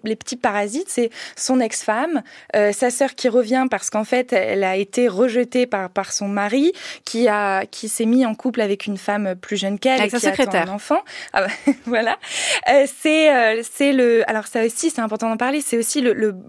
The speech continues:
Speaker 1: le frère de Christian, donc l'ex-femme de Bradley, qui est un homosexuel,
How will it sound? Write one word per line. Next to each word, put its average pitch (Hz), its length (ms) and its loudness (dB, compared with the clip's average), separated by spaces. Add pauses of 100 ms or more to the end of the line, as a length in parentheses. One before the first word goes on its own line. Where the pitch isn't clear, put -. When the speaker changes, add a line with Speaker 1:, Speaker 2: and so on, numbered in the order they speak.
(140)
Speaker 1:
le 208 340 0
frère 277 420 -2
de 220 200 -2
Christian, 240 480 -2
donc 196 220 -6
l'ex-femme 233 440 -2
de 214 80 -2
Bradley, 226 320 0 (340)
qui 220 220 -2
est 247 180 -2
un 196 420 0
homosexuel, 247 800 2